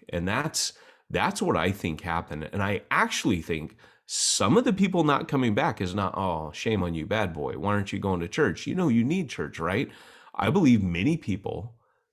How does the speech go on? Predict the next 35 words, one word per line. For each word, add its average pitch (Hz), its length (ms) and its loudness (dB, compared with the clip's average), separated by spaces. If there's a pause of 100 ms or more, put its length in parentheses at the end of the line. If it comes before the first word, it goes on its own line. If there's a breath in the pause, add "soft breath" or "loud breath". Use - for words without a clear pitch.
that 82 360 0 (420)
during 110 280 2
the 104 80 2
pandemic 92 760 -2
discovered 87 1040 -4 (400 soft breath)
what 87 200 0
it - 80 2
was 87 220 2
to 85 80 -4
have 80 200 -6
their 71 140 -6
own 139 180 2
gifts - 320 -8
awoken, - 560 -10 (400)
to - 80 -4
have 76 120 -4
their 73 140 -4
own 143 160 2
gifts - 320 -4
used 67 380 -10
in 82 160 -8
small 127 320 2
groups. 64 420 -10 (460 soft breath)
I 123 100 2
feel 117 220 2
they're 82 160 0
saying, 78 360 -2
"You 85 100 -2
know 87 120 0
what? 98 260 -2
For - 140 -2
the 78 100 -8
first - 480 -4
time, 67 260 -14
maybe, - 420 -18